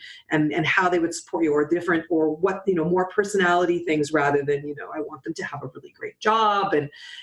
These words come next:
in a specific field. I mean, that's really what ended up coming out when we re-, reviewed what she had been doing. So we became, she,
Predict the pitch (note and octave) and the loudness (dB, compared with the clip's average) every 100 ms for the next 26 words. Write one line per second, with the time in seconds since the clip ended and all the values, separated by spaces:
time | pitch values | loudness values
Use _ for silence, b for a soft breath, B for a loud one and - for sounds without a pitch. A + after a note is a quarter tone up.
0 | - D3 C3+ - C3+ - - - B3+ A3+ | -2 -2 -2 -6 -10 -10 -12 -2 2 2
1 | G3+ E3 D#3+ D3+ - F#3 G3+ G#3+ F#3 E3+ | 2 -2 -4 -10 -2 2 2 0 0 2
2 | D#3+ D3+ D3 C#3+ C#3 - - C#3+ D3 C#3+ | 2 2 0 -2 -6 -12 -6 -2 0 0
3 | - - - - - - D3+ C3+ C#3+ C#3 | -2 -8 -6 -6 -8 -4 -4 -2 0 -2
4 | - - - C#3 C3+ - C3+ C#3+ - - | -2 -10 -6 -4 -6 -10 -10 -10 -8 -14
5 | _ _ B B - - A#3 A3 A3 - | _ _ B B -12 0 2 2 -2 -10
6 | b b b _ _ _ _ _ _ _ | b b b _ _ _ _ _ _ _
7 | - - G3 G#3+ G3 G#3 G#3+ G3+ - - | -16 -8 0 2 2 2 0 0 -2 0
8 | A3 G3 F#3+ | 0 0 -4